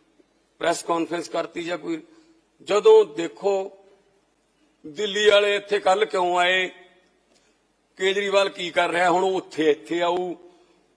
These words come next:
ਭਗਵੰਤ ਮਾਨ ਹੁਣ ਜਲੰਧਰ ਚਲਾ ਜਾਊ, ਤੇ ਇਹਨਾਂ ਕੰਮਾਂ 'ਚ ਕੋਈ ਪੰਜਾਬ ਦਾ ਫਾਇਦਾ ਹੋ ਰਿਹਾ? ਤੇ ਜੇ ਤੁਸੀਂ ਇੰਨੇ ਹੀ ਲੋਕਲਾਈਜ਼ ਹੋ, ਤੇ ਫਿਰ ਭੁਪੇਸ਼ ਬਘੇਲ ਮੋਗੇ ਤੋਂ ਆਏ,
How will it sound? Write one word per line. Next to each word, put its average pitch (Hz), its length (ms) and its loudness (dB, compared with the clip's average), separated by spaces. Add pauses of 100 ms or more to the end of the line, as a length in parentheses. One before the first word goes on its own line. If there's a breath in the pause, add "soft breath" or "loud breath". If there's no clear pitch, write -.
(140)
ਭਗਵੰਤ 202 300 -2
ਮਾਨ 185 220 -2
ਹੁਣ 185 140 -2
ਜਲੰਧਰ 156 320 -2
ਚਲਾ 175 220 2
ਜਾਊ, 170 380 -2 (1200)
ਤੇ 165 420 -6 (380)
ਇਹਨਾਂ 277 340 0
ਕੰਮਾਂ 240 400 2
'ਚ 226 120 -4 (380)
ਕੋਈ 202 100 -4
ਪੰਜਾਬ 180 400 0
ਦਾ 180 80 -2
ਫਾਇਦਾ 175 200 -4
ਹੋ 151 140 -2
ਰਿਹਾ? 180 100 -8 (2250)
ਤੇ 202 100 2
ਜੇ 185 240 0
ਤੁਸੀਂ 208 300 -4
ਇੰਨੇ 202 360 -2
ਹੀ 175 100 -2
ਲੋਕਲਾਈਜ਼ 185 580 -2
ਹੋ, 127 180 -2 (1600)
ਤੇ 143 100 -6
ਫਿਰ 185 180 -4
ਭੁਪੇਸ਼ 180 640 -4
ਬਘੇਲ 180 400 0
ਮੋਗੇ 165 320 2
ਤੋਂ 240 160 -2
ਆਏ, 202 180 -4